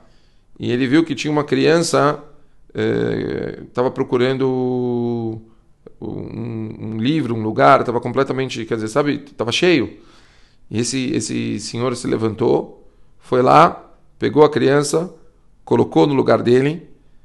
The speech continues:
é, procurou um outro livro, deu pra criança e ficou de pé. Eu não acreditei. Eu perguntei pra outra pessoa, falei, "Filho dele?" Falou, "Não." "Sobrinho, neto, alguma coisa?" Nada. Eu, eu, eu, eu fiquei assim, chocado,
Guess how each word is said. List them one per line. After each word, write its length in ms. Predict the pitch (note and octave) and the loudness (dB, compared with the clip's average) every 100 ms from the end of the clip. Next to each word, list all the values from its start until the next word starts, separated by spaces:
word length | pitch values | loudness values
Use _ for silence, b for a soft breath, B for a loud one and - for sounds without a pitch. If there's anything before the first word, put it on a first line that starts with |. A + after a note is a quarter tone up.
| - - - | -20 -20 -14
é, 500 | - G#2+ A2 A2 G#2+ | -4 -2 0 0 -2
procurou 500 | - - A#2+ B2 B2 | -4 -2 -2 2 4
um 160 | E3 D3+ | 4 4
outro 240 | C#3+ D3+ | 2 2
livro, 400 | A#2+ C3+ C#3+ E3 D#3+ | 0 0 2 0 2
deu 220 | C3+ E3 | 2 4
pra 240 | E3 C3 | 4 2
criança 520 | B2 A2+ A#2 D3+ E3+ | 2 0 2 2 2
e 40 | E3+ | 0
ficou 240 | C#3+ C#3 | 2 2
de 100 | B2 | 0
pé. 300 | A#2+ A#2 - - _ - _ _ | 0 -4 -4 -14 _ -20 _ _
Eu 80 | C#3 | 2
não 60 | |
acreditei. 600 | D#3 D#3 C3+ C3 G#2 - b b - | 2 2 2 0 0 -4 b b -2
Eu 300 | A2+ A#2+ A2+ | 2 4 2
perguntei 360 | B2 A#2 A#2 | 0 0 0
pra 120 | C3+ C3 | 0 0
outra 140 | A2+ | 0
pessoa, 180 | A2+ C3 | -2 -2
falei, 140 | A#2 | -4
"Filho 280 | - D#3+ G3 | -2 2 6
dele?" 320 | F#3 F3+ B2 - | 6 4 0 -8
Falou, 200 | A#2 A#2 | -6 0
"Não." 280 | B2 G2 - | 0 0 -6
"Sobrinho, 460 | - B2 A#2 F3+ C3+ | -10 -4 -2 0 -2
neto, 240 | A#2 E3 | 0 -2
alguma 200 | C#3+ G#3 | 2 2
coisa?" 360 | G#3+ G#3+ G#3+ - - - _ | 8 8 6 0 -12 -20 _
Nada. 460 | A#2+ C#3 A2 G#2 - b b b b b - - | 2 2 2 -4 -12 b b b b b -16 -4
Eu, 460 | - A2 - - - | 0 0 -2 -6 -4
eu, 380 | A2+ A#2+ A2+ A2+ | 0 0 -2 0
eu, 220 | A2+ - | 0 2
eu 140 | A#2+ | 0
fiquei 340 | A#2 - C3+ C3+ | 0 -6 0 0
assim, 520 | A#2+ B2+ C3+ C#3 B2+ | 0 -4 -4 -4 -2
chocado, 540 | B2+ C3 A#2 G#2+ A#2+ | -2 4 4 4 0